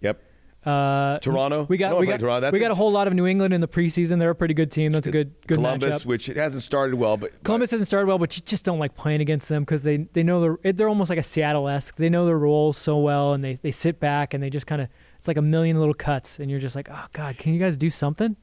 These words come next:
Speaker 1: It's crazy you get the, and those will be our Eastern Conference opponents if this kind of schedule holds up for the foreseeable future. They want the New York, L A. It makes sense. But, uh, imagine some of the office go, "Why did you guys get, uh, Montreal?" <laughs> No.
Speaker 2: No, not a chance.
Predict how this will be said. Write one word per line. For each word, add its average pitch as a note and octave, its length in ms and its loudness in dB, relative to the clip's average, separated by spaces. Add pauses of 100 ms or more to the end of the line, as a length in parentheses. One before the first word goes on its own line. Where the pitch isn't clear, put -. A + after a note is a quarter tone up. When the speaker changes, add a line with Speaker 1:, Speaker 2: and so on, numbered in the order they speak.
Speaker 1:
It's D3 160 -8
crazy F#3 320 -2
you C3+ 120 -2
get B2+ 200 -2
the, A#2+ 180 -6
and B2+ 120 0
those F#3 160 0
will F3+ 80 -2
be C#3 140 0
our G2+ 100 -2
Eastern A2+ 300 -4
Conference G2+ 360 -6
opponents F#2 500 -4
if F#2 140 -10
this - 340 -6
kind F#2+ 180 -4
of E2+ 80 -6
schedule F2+ 340 -4
holds E2 260 -6
up D#2+ 140 -4
for F2+ 100 -10
the D#2 100 -10
foreseeable D#2 500 -8
future. D#2 340 -12
They E2 120 -4
want G2+ 220 -2
the G2 80 -8
New F#2+ 120 -4
York, F2 260 -4
L F2 180 -4
A. G2 160 0
It - 80 -12
makes D#2 240 -8
sense. D#2+ 280 -8 (840)
But, G2 300 -2
uh, G2+ 40 0
imagine C#3+ 300 -2
some C3 140 -4
of A#2 80 -2
the A2 80 0
office G#2 180 -2
go, G2 80 -6
"Why D#3 140 0
did B3+ 100 -2
you D4+ 60 -4
guys C4+ 200 -2 (120)
get, F#3+ 320 -2
uh, F3 180 0
Montreal?" E3+ 540 -4 (260)
<laughs> - 0 - (260)
No. C2+ 100 -16 (360)
Speaker 2:
No, E3 80 0 (680)
not G3+ 100 0
a F#3+ 60 -4
chance. - 440 -8